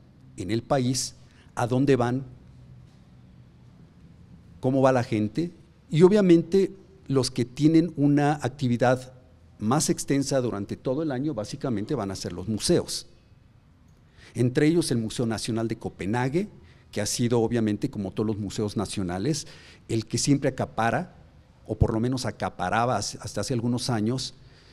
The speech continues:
toda la, toda la atención, pero últimamente con la creación de dos museos, particularmente el Museo de Horus, que es genial, ahorita están en competencia. El Museo de Horus ha sido el museo que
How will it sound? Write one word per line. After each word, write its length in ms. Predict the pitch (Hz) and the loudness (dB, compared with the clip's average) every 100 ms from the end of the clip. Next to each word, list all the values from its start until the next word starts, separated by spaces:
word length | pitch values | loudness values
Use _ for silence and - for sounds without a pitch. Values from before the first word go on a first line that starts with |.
| - - - - | -20 -20 -2 6
toda 280 | 127 131 | 8 8
la, 200 | 127 107 - - | 4 2 -2 0
toda 200 | 123 120 | 2 4
la 80 | 120 | 2
atención, 600 | 139 143 - 131 151 - - - - - - - | 2 2 2 2 2 -2 -16 -20 -20 -20 -10 -4
pero 160 | 127 | 0
últimamente 800 | 131 175 190 160 139 139 143 151 | 0 0 2 4 4 4 4 2
con 180 | 147 117 | 0 0
la 100 | 104 | 0
creación 440 | 104 101 - 120 127 | -2 -2 0 2 2
de 100 | 101 | 2
dos 300 | 113 127 151 | 2 2 0
museos, 500 | 123 - 107 123 - | -2 0 -2 -2 -4
particularmente 1160 | - - - 110 107 110 113 104 120 117 110 | -6 -6 -8 -4 -4 -2 -2 -2 -2 -2 -2
el 100 | 98 | -4
Museo 340 | 95 87 - 104 | -4 -4 -2 -2
de 100 | 127 | 0
Horus, 420 | 107 92 127 - - - - - - - - - | -2 0 -4 -8 -16 -20 -20 -20 -20 -20 -20 -6
que 100 | 113 | -4
es 100 | - | -2
genial, 580 | - 117 98 87 160 - - - - _ _ - - | 0 0 2 -2 -6 -8 -20 -20 -20 _ _ -8 2
ahorita 340 | 127 147 143 | 2 2 0
están 260 | - 131 131 | 0 0 0
en 60 | |
competencia. 720 | 127 120 123 143 147 - - - - - - - - - | 0 -4 -2 0 0 -2 -8 -18 -20 -20 -20 -20 -8 0
El 100 | 135 | 0
Museo 340 | 131 151 185 | 2 4 4
de 140 | 180 165 | 4 6
Horus 340 | 160 170 156 | 4 4 -2
ha 40 | 127 | -2
sido 280 | 143 143 | 0 2
el 60 | 135 | 2
museo 640 | 110 101 - 135 143 143 - | 0 -2 -2 0 0 -2 -6
que 680 | 120 107 98 95 98 101 | -4 -4 -4 -8 -10 -14